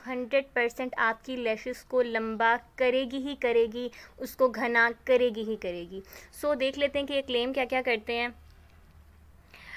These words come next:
अ, हेयर एनर्जी, हेयर, स्किन and more। हेयर एनर्जी I think उस पेज का नाम था,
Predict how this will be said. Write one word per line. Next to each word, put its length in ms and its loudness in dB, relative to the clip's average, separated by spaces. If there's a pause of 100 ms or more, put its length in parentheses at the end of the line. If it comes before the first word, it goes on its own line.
(200)
अ, 200 4
हेयर 260 4
एनर्जी, 680 0 (220)
हेयर, 280 4
स्किन 360 -4
and 320 -4
more। 160 -2
हेयर 280 4
एनर्जी 340 0
I 100 4
think 160 -4
उस 100 -10
पेज 240 -2
का 120 -4
नाम 280 2
था, 220 -2